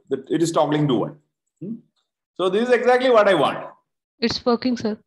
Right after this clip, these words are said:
Speaker 1: Ah, it is working. See, see, this is how, uh, you read switch. You re-, you read an input from somewhere. So this has, this has a lot of practical applications. See, you can, uh, you can build, uh,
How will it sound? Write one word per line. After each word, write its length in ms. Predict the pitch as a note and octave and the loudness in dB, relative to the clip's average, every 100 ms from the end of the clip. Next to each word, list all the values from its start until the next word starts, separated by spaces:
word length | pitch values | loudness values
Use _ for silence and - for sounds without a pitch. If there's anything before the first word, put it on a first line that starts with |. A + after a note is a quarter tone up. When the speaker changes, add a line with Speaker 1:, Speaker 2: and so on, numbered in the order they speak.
| _ _ - | _ _ -4
Speaker 1:
Ah, 80 | D3 | -2
it 80 | |
is 100 | D3+ | -2
working. 320 | C3+ - - - - | -4 -6 -10 -20 -6
See, 140 | F#3 | -4
see, 260 | F3+ A3 G3+ | -4 -8 -8
this 180 | G3 | -8
is 140 | G3+ - | -10 -2
how, 440 | G3+ F#4 - - - _ _ _ - | 0 0 -4 -12 -20 _ _ _ -10
uh, 60 | |
you 180 | F3 F#3 | -6 -4
read 240 | F3 A3 - | -4 -6 -4
switch. 360 | D#3 C#3+ - - - | -4 -4 -6 -14 -8
You 120 | D3+ | -4
re-, 360 | E3 - D3 C#3 | -2 -4 -4 -8
you 220 | D3+ D#3 | -8 -6
read 220 | D#3+ F#3 | -4 0
an 120 | F3+ F3 | 0 0
input 420 | D#3 D3 D3+ D3+ | -4 -2 -2 -2
from 160 | A2+ | -8
somewhere. 360 | G2+ E2+ - - _ | -8 -12 -12 -20 _
So 340 | - A#2+ A2+ - | -14 -10 -10 -10
this 120 | E3+ | -6
has, 240 | G#3 G3+ - | -4 -6 -12
this 200 | D3 D3+ | -14 -6
has 100 | F#3 | -4
a 40 | E3+ | -2
lot 180 | F3+ | 0
of 140 | F#3 - - - _ _ _ _ | 0 -4 -10 -18 _ _ _ _
practical 340 | E3+ D3+ D3 A#2+ | -4 -2 -2 -2
applications. 720 | - - D#2 - _ _ _ _ _ _ _ | -2 -8 -14 -20 _ _ _ _ _ _ _
See, 540 | - C3 A#2+ F#2 - - _ _ _ _ _ _ _ _ _ _ _ _ _ _ - | -6 -4 -4 -8 -16 -20 _ _ _ _ _ _ _ _ _ _ _ _ _ _ -4
you 160 | F3 | -2
can, 320 | G#3+ G3+ F#3 | 0 0 -2
uh, 540 | F3+ - A#2+ D#3 D3+ D3+ | -6 -8 -6 -4 -2 0
you 120 | E3+ | 0
can 200 | F3+ F#3 | 0 0
build, 260 | F3+ F#3+ G3 | 2 2 2
uh, 200 | F#3 | 2